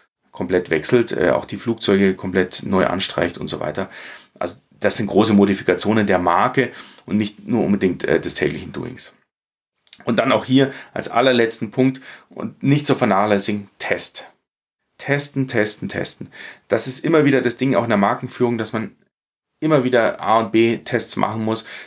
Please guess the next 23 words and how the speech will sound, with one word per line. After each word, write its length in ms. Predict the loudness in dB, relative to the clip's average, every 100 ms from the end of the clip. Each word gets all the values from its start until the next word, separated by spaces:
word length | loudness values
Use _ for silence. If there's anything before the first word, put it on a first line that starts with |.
| -10
Das 160 | -4
sind 120 | 0 2
nicht 220 | 0 0
nur 100 | 2
so 300 | 4 4 2 -6 -12 -10
kleine 380 | -2 0 2
Sachen, 220 | 2 0 -2
dass 140 | -6
ich 80 | -4
sage, 180 | -6 -6
ich 140 | -6
mache 140 | -4 0
mal 140 | 0
in 60 | 2
meinem 200 | 0 2
Amazon-Listing 640 | 2 4 2 2 0 -2
irgendwie 240 | -2 -4
so 100 | -4
einen 720 | -6 -10 -20 -20 _ -20 -12 -2
Bildaustausch 720 | 2 4 4 2 2 2 0
und 120 | -4
teste 280 | -4 -4 0
dann, 220 | 0